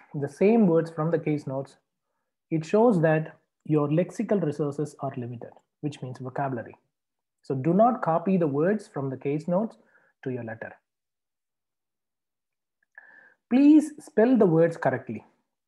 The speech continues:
and use punctuation marks, prepositions, articles, tenses, and formal words in your letter appropriately.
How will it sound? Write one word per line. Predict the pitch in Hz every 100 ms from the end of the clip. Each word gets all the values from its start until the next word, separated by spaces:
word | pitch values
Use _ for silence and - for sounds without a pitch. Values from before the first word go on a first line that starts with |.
| _
and | 160 151
use | 190 226
punctuation | - 160 175 185 160 160
marks, | 139 139 151 143 - _ _
prepositions, | - 156 202 160 156 - 139 135 -
articles, | 143 147 147 147 139 135
tenses, | - 139 151 139 135
and | 135 123
formal | - 143 156
words | 135 127 135
in | 127
your | 127
letter | 120 120 139
appropriately. | - - 117 110 107 -